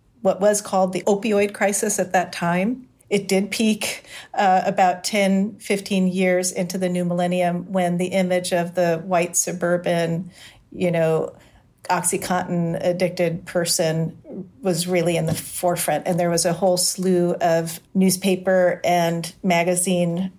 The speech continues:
headlines that had "new face of addiction" in the title. And this is something that actually Jules and I were to, able to verify quantitatively and qualitatively back in the day, because over ten years ago, we did a,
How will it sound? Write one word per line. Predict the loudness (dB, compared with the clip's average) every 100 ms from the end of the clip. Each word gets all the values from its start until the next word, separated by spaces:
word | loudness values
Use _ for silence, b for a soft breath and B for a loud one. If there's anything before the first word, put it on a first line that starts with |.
| _
headlines | -2 0 2 0 0 -2 -2
that | -2 0
had | 2 2 2 -2 -2
"new | 2 4 4
face | 2 0 0 -2
of | -4 -6
addiction" | -2 -4 -2 -2 -2 -6 -12 _ -2
in | 0 0
the | -2
title. | 0 -2 -4 -12 _ -2
And | 2 2 2
this | 0 0
is | 0
something | 0 2 2
that | 4 2
actually | 0 -2 -2 -2 -4 B B -4
Jules | 2 4 4 2
and | 2
I | 2
were | 2 -2
to, | -2 -4 -4 0
able | 0 0
to | -2 0
verify | 2 4 2 0 2 2 2 -2 B B _
quantitatively | -2 0 0 0 0 0 0 0
and | 0 0 -6
qualitatively | 0 2 2 0 -2 0 0
back | 0 0 0
in |
the | -2
day, | 0 0 0
because | -2 -2 0
over | 0 0
ten | -2 -2
years | -2 -2 -4
ago, | -2 -2
we | -2
did | -2 0 0 0
a, | -2 -2 -2